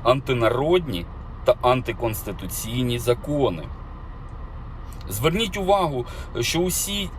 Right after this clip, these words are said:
е, ті мародери та корупціонери, які сидять у Верховній Раді України, усі як один навмисно не піднімають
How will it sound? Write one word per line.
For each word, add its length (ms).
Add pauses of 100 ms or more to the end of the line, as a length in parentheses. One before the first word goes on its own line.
е, 720
ті 120
мародери 720 (220)
та 100
корупціонери, 920 (260)
які 220
сидять 480
у 60
Верховній 500
Раді 380
України, 480 (480)
усі 440
як 200
один 640 (160)
навмисно 960
не 420
піднімають 720